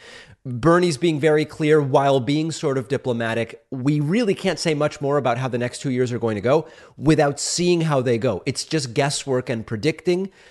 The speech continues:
As the bills start being voted on, we're very quickly gonna learn much more about it. But good to see that Bernie isn't confused about what's going on here. Many of you wrote to me and you said, "David, sir,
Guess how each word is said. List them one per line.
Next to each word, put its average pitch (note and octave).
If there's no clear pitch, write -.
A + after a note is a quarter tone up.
As C3
the A2+
bills C#3
start C#3
being C3
voted C3+
on, C3+
we're B2
very A#2
quickly A2+
gonna G2+
learn G2
much G2
more G#2
about F2
it. F2+
But C#3
good G#3
to E3
see D#3
that D#3
Bernie B2
isn't G#2+
confused A2+
about F#2+
what's G2+
going F2+
on D#2+
here. E2+
Many A#3+
of A3+
you A#3+
wrote G#3
to D#3+
me E2+
and C#3
you E3+
said, C#3+
"David, D3+
sir, E3+